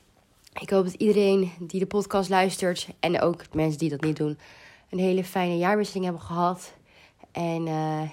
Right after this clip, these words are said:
het jaar spetterend zijn ingegaan. Ehm, mijne was wel gezellig, prima, niet heel bijzonder. Was gewoon,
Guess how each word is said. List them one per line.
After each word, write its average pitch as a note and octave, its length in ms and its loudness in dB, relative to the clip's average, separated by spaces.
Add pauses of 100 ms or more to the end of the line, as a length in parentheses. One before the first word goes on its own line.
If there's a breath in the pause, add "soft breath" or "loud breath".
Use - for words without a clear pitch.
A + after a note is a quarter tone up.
(160)
het - 300 -10
jaar D#3+ 340 -2
spetterend F#3 720 -6 (840 soft breath)
zijn F#3+ 220 2
ingegaan. E3+ 640 0 (400 loud breath)
Ehm, E3 460 -2 (480 loud breath)
mijne A3+ 240 8
was E3+ 200 -2
wel D3+ 140 -2
gezellig, D#3+ 440 0
prima, D3 340 -2
niet C#3+ 160 -4
heel D3 100 -4
bijzonder. C#3 540 -4
Was C#3+ 240 -8
gewoon, C3 420 -6